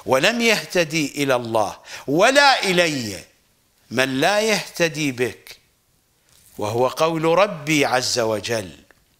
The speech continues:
"وإني لغفار، لغفار لمن تاب وآمن وعمل صالحا واهتدى إلى ولايتك".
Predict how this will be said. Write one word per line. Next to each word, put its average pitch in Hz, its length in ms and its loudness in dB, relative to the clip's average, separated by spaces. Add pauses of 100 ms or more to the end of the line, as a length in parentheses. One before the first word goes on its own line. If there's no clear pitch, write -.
(1000)
"وإني 139 580 -2
لغفار، 131 1000 -2 (800)
لغفار 98 840 -4 (1500)
لمن 185 460 0
تاب 170 680 4
وآمن 165 1080 2 (100)
وعمل 196 640 2
صالحا 170 840 0 (400)
واهتدى 196 1120 2
إلى 147 240 2
ولايتك". 117 1080 -4